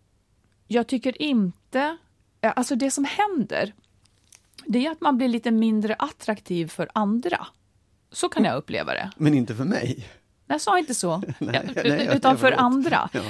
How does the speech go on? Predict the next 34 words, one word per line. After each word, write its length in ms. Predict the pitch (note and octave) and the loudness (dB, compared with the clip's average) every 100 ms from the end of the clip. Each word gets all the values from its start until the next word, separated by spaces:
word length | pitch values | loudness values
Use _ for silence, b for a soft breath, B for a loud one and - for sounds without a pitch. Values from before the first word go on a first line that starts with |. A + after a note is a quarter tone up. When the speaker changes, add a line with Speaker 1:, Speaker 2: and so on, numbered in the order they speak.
| - | 0
Speaker 1:
Och 200 | - A#3 | 2 2
då 340 | A3 C4 D#4 E4 | 2 2 4 4
har 220 | C#4+ C4 | 4 4
man 200 | B3 C4 | 4 2
inte 300 | C4+ A3 A3 | 2 0 -2
svartsjukekortet 1300 | - C#4+ C#4 - - G#3 G#3+ G#3+ F#4 F#4 _ - - | 0 0 -2 -4 -2 0 0 2 0 0 _ -6 -6
att, 240 | F3+ - - | -10 -10 -8
att 160 | F3 F3+ | -6 -6
liksom 280 | F3 - - | -8 -6 -4
använda. 600 | F3 D#3+ D2+ - - - - - | -4 -4 -8 -6 -8 -10 -14 -8
Alltså 220 | G#3 G3 | -6 -2
jag 160 | G#3+ G3+ | 0 0
kan 120 | C4 | -2
inte 200 | C4+ A3 | -2 -4
spela 360 | G#3+ - A#3 A#3+ - | -4 -2 0 0 0
ut, 600 | F4+ A#3+ - _ - - _ b b b b b b _ _ _ _ _ | 0 0 -4 _ -14 -14 _ b b b b b b _ _ _ _ _
eh, 260 | G3 F3 F3+ | -14 -14 -10
på 100 | - | -8
samma 280 | - F#3 E3+ | -4 -4 -4
vis, 320 | - F#3 - | -8 -8 -8
liksom. 360 | - - - E3 | -8 -8 -6 -4
Jag 120 | G3+ | 0
kan 120 | B3+ | 0
inte 120 | B3+ C4 | 0 2
göra 220 | B3 G#3+ | 2 4
dig 100 | A3 | 2
lika 340 | A#3+ G#3+ - - | 0 -2 -4 -2
orolig 640 | C4 G3+ C4 B3+ G3 C#3 | 0 0 -2 -2 -2 0
att, 240 | - - | -2 -4
att, 140 | - F#3 | -2 2
Speaker 2:
Nej, 120 | C3+ | 4
Speaker 1:
åh, 140 | C3 | 4
Speaker 2:
ja, 160 | B2 C3 B2+ | 4 2 0
precis 160 | C3 | -4